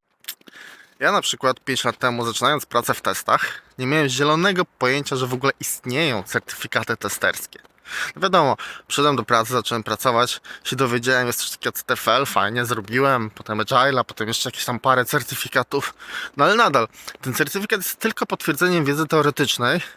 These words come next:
albo aż potwierdzeniem wiedzy teoretycznej. Czasem są potrzebne do jakichś większych projektów, czasem do publika są wymagane i koniec, kropka, certyfikat musi być. Ale jeżeli nie jest to ten case,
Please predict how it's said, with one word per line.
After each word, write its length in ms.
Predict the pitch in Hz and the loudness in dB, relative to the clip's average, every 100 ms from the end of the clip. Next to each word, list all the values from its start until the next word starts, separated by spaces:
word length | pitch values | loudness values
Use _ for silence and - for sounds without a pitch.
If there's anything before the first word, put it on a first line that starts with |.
| _ - - - | _ -12 -4 -2
albo 260 | 135 175 - | 2 0 2
aż 180 | 185 - | 0 0
potwierdzeniem 560 | 143 - 117 123 123 | -4 -4 -2 -2 -2
wiedzy 220 | 120 110 | -2 -4
teoretycznej. 720 | 110 117 110 - 113 - 95 - - _ - - - - - - | -4 -2 -2 -4 -4 -4 -6 -10 -20 _ -18 -16 -16 -18 -18 -4
Czasem 280 | - 180 | -2 0
są 160 | 160 175 | 0 0
potrzebne 640 | - - - 170 143 120 | -2 -2 2 2 2 0
do 140 | 113 113 | 2 0
jakichś 280 | - 120 | -2 -4
większych 320 | 117 123 - - | -2 0 -4 -2
projektów, 500 | 127 120 113 - - | 2 2 2 -4 -2
czasem 280 | 127 135 | -2 -2
do 80 | 120 | -4
publika 560 | - 120 117 113 120 120 - - - | -4 -4 -4 -4 -2 -2 -4 -16 -14
są 280 | - 123 113 | -6 -4 -2
wymagane 720 | 131 131 120 120 123 131 135 | 2 2 2 2 2 2 2
i 60 | 131 | 0
koniec, 280 | 147 135 | -2 -2
kropka, 300 | - 151 - | 0 0 0
certyfikat 540 | - 117 113 - 135 135 | -6 -8 -8 -4 -4 -2
musi 260 | 127 - | -2 -2
być. 400 | 117 120 107 - - - - - - | -2 -2 -2 -4 -10 -14 -14 -12 -8
Ale 100 | 127 | -2
jeżeli 240 | 127 127 160 | 0 2 2
nie 60 | |
jest 140 | 190 - | 2 0
to 60 | |
ten 160 | 151 135 | -2 -2
case, 480 | - 123 151 - | 2 4 2 -2